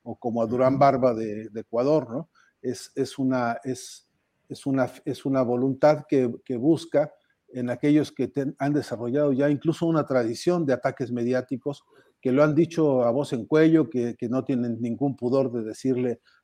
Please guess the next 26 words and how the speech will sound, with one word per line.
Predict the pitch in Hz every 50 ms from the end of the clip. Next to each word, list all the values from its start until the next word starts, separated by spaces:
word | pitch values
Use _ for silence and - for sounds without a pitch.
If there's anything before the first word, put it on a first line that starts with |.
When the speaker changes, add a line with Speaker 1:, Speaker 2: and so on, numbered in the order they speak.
| -
Speaker 1:
a | - 117
cualquiera | - - 131 120 110 - 151 147 139
de | 131
los | 120 120 120
líderes | 123 143 143 139 131 123 120
de | 120
la | 113 110
región | 107 110 101 - - 143 147 151 143
que | 147 143 131
ellos | 120 127 117 -
se | - 120
van | 120 120 120
a |
hacer | 110 - 127 120 120 113 104
car-, | 123 120 120 -
cargo | - 131 131 135 131 127
de | 120 113
comandar | - - 107 110 110 110 110 120 123 127 - _ _ _ _ _ _ _ -
ofensivas | - - - 127 117 - - 143 135 127 -
comunicacionales. | - 127 120 120 120 123 123 123 113 - 139 127 127 139 147 156 156 - - _ _ _ _ _ _ _ _ -
Este, | 139 131 120 - _ - 139 131 131 127 127 - - 135 131 127
eh, | 127 - -
ahí | 135 147 165 151
se | - - 160
ve, | 151 165 165 160
pues, | 165 - - 160 165 165 165 - - _